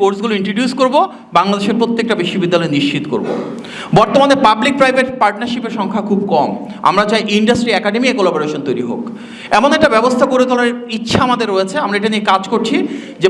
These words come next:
বাংলাদেশের প্রতিটি বিশ্ববিদ্যালয়ে একটা ইন্টার্নশিপ আমরা ম্যান্ডেটরি করব, অর্থাৎ তিন মাস একটা কোর্স থাকবে, সেই কোর্সে রিলেটেড যে ইন্ডাস্ট্রি আছে,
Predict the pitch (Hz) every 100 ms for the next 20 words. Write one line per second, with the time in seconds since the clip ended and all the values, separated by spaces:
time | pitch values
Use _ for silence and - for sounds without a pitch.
0 | 190 208 247 262 277 294 294 330 240 208
1 | 208 233 240 233 226 - - - - -
2 | 190 226 226 226 226 240 240 240 208 196
3 | 151 151 156 147 - 98 - - - -
4 | - 170 196 220 214 226 277 294 - -
5 | - - 170 190 196 214 214 247 247 359
6 | - - - 269 262 233 233 202 - -
7 | - 151 233 302 294 285 254 208 214 277
8 | - 277 277 226